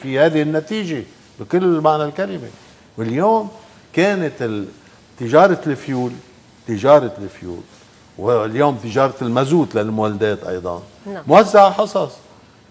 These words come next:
Speaker 1: معظم الأحزاب كانت عم بتمول أحزابها من سمسارات الفيول بدون استثناء. كان في بين الأربعمية ل ثمانمية مليون دولار سنوية سمسرة من خلال تجارة الفيول.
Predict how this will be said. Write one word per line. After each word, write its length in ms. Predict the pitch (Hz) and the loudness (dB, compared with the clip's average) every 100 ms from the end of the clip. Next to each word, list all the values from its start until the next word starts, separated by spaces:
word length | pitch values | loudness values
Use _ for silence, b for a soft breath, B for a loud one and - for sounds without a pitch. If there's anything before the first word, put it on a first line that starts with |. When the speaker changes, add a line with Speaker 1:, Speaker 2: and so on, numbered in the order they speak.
| _ _ - | _ _ -6
Speaker 1:
معظم 480 | 135 202 208 175 165 | 4 4 4 2 2
الأحزاب 540 | 151 175 - 147 156 139 | 2 0 -4 2 2 2
كانت 360 | - 165 156 | -2 -2 0
عم 180 | 135 135 | -2 -2
بتمول 720 | 135 - 143 160 165 135 120 | -4 -4 2 2 4 0 0
أحزابها 640 | 117 - 117 143 135 135 151 - b b - | -4 -4 -4 -4 -2 -4 -4 -18 b b -6
من 380 | 135 147 170 156 - _ - | -2 0 -2 -6 -14 _ -4
سمسارات 760 | 139 139 - 135 139 185 185 | -2 -2 0 2 6 4 2
الفيول 420 | 190 - 202 190 127 - - _ - | -8 -4 -2 -2 -4 -14 -20 _ -10
بدون 340 | 135 143 220 202 | -4 0 0 0
استثناء. 640 | 180 - 170 180 196 175 - - _ _ - | -4 -4 -6 -2 -4 -4 -10 -20 _ _ -2
كان 220 | 185 175 | 0 0
في 200 | - 165 | -2 0
بين 240 | 147 147 | 2 2
الأربعمية 680 | 151 151 147 143 160 190 180 | 6 6 6 2 2 0 0
ل 160 | 131 127 | -2 -4
ثمانمية 360 | 143 139 170 196 175 | -6 -4 -4 -6 -4
مليون 440 | 135 143 175 151 | -4 0 -2 0
دولار 380 | 139 175 175 170 - B | 0 4 4 0 -10 B
سنوية 600 | - 151 151 143 170 170 | 4 4 6 0 0 0
سمسرة 680 | 131 156 175 170 165 170 190 - - - _ _ - | 2 2 0 0 2 2 0 -2 -20 -20 _ _ -10
من 240 | 131 147 151 | -4 -4 -6
خلال 460 | - 139 135 147 143 | -6 -2 2 2 0
تجارة 340 | 113 113 139 139 | -4 0 0 0
الفيول. 400 | 143 139 170 156 | -8 -4 -2 -2